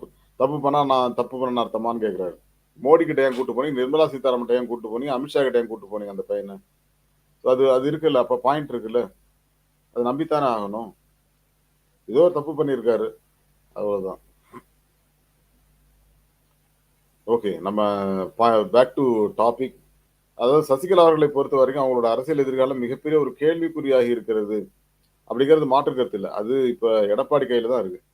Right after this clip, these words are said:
உங்களுக்கு முதலமைச்சர் பதவியை கொடுத்து அழகு பார்த்த, ஆஹ், சசிகலா அவர்களை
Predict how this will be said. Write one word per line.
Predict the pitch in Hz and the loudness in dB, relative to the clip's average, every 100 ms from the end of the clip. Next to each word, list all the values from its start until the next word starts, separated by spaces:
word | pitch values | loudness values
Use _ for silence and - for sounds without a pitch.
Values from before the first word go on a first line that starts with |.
| _ _ _ | _ _ _
உங்களுக்கு | 104 120 127 107 110 | -14 -4 -4 -4 -2
முதலமைச்சர் | 139 156 156 151 | 0 0 0 -2
பதவியை | 135 135 135 123 | 0 0 0 0
கொடுத்து | 123 131 | -4 0
அழகு | 120 127 123 | 2 2 0
பார்த்த, | 120 113 117 131 - _ _ _ _ _ _ _ - | 0 0 -2 -4 -4 _ _ _ _ _ _ _ -8
ஆஹ், | 110 107 107 104 101 98 92 95 | -4 -4 -4 -4 -6 -8 -10 -6
சசிகலா | 127 139 156 | -6 0 4
அவர்களை | 143 127 104 107 135 | 6 4 2 -2 -2